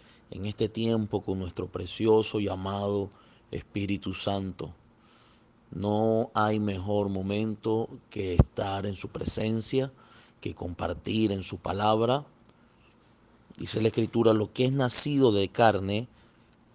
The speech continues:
carne es". El que es nacido de carne no le gustan las cosas de Dios, pero luego dice, "Lo que es nacido del Espíritu, Espíritu es".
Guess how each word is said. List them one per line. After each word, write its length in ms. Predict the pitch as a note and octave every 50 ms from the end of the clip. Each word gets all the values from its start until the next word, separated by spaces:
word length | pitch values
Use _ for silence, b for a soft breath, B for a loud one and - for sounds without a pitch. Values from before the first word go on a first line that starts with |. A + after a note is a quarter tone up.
| _ _ _ _ - _ - - _ - - - _ _
carne 560 | - - A#2 A2+ A2+ A2+ A#2 A#2 A#2 A#2 B2 A#2+
es". 160 | G#2+ G2+ -
El 160 | F#2+ F2+ F2+
que 80 | - G2+
es 80 | G2+
nacido 380 | G#2+ A2+ G#2+ - A#2 A#2 A2+ A#2
de 140 | A#2+ A2 G#2
carne 520 | - - A2 G#2 G2 G#2 G#2+ A#2 C3 C3+ - b b b b b b b b b b _ -
no 120 | A#2 A#2+
le 100 | C3 C3+
gustan 380 | B2+ B2+ D#3 E3+ - - A#2+ G2+
las 100 | F#2+ -
cosas 320 | - G#2 G2 - G2+ G2+
de 100 | G2+ G2+
Dios, 280 | G2+ A2+ A#2 A2+ A2 - -
pero 220 | G2 G2 F#2 F#2+
luego 320 | G2+ A2 G#2+ G#2 A2+ A#2
dice, 320 | A2+ A#2+ A#2+ A2+ - - F#2+
"Lo 180 | F2+ F2+ F2
que 120 | - - C3
es 60 | C3+
nacido 440 | D3+ D#3+ D3 - - D#3 C#3+ C#3 C3+
del 140 | A2+ G#2 G#2+
Espíritu, 680 | G2+ - - - - F3+ A#2 G2+ F#2+ - - C3+ C#3 - B B B B B B B B B B _ -
Espíritu 760 | - A2 G#2+ - - - A2+ G#2+ G2+ G#2 G2 - A2 A#2+ B2+
es". 320 | B2 A2 - - - -